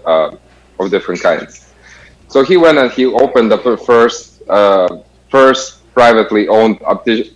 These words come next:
optical store in my home city in Almaty, which we used to be, like, a former capital of Kazakhstan.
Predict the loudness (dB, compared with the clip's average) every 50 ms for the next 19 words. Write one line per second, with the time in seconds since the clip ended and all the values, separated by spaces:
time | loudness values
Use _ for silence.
0 | 0 0 0 0 -2 -6 -4 -4 -4 -4 -6 -4 -2 0 2 2 2 2 0 -4
1 | -12 -20 -20 _ _ 0 0 2 2 2 0 0 -2 -4 -4 -8 -8 -4 -2 0
2 | 2 4 4 2 2 2 2 0 0 -4 -6 -10 -18 -20 -6 0 2 4 4 4
3 | 2 -2 -2 -2 0 0 0 -2 -4 -6 -10 _ -6 -4 -2 0 0 2 2 0
4 | -2 -2 -2 -2 -2 -2 -8 _ _ -10 -10 -10 -10 -10 -8 -4 -2 -2 -4 -4
5 | -6 -8 -6 -4 -2 -2 -2 -2 -2 0 0 0 0 -2 -4 -8 -14 _ _ _
6 | _ _ _ _ _ _ _ _ _ 0 2 2 2 2 0 0 0 0 0 0
7 | 0 0 0 0 0 0 -2 0 0 -2 -6 -4 _ -4 -4 -4 -6